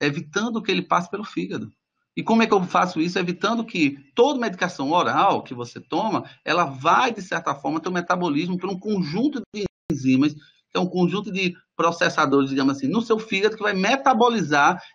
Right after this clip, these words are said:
e interagir com as medicações, como a azitromicina do covid. E se eu faço no deltoide, gente, a gente vai garantir,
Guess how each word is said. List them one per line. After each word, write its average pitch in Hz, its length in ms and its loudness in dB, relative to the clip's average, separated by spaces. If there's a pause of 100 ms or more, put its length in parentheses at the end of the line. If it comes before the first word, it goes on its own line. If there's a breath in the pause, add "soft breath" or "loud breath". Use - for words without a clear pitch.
e 196 80 -2
interagir 180 640 2
com 156 100 -2
as 170 80 2
medicações, 160 640 0
como 147 180 0
a 151 60 6
azitromicina 156 760 0
do 196 140 -4
covid. 226 580 -2 (720)
E 233 80 2
se 240 160 0
eu 262 60 4
faço 220 360 2
no 180 140 2
deltoide, 160 640 -2
gente, 117 420 -4 (380)
a 139 100 -2
gente 180 240 -4
vai 208 160 2
garantir, 220 720 0